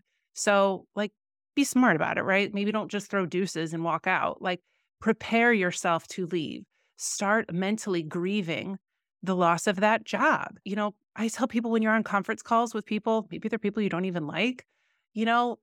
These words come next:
try to send them blessings and gratitude because soon you're not gonna be working with them anymore. You have to get in character for this new you, for these things that you want.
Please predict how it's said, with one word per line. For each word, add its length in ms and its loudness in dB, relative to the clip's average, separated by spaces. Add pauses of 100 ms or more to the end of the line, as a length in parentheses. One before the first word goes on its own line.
try 180 2
to 100 4
send 240 2
them 120 4
blessings 480 2
and 100 -2
gratitude 460 0
because 280 -8
soon 220 2
you're 100 2
not 200 2
gonna 100 -2
be 120 -2
working 340 -4
with 140 -4
them 120 -2
anymore. 480 -8 (380)
You 100 2
have 340 0
to 80 -4
get 380 0 (400)
in 140 -4
character 720 0 (160)
for 200 -2
this 280 -2
new 180 2
you, 320 0
for 140 -10
these 180 -4
things 300 0
that 120 -2
you 140 -6
want. 420 -6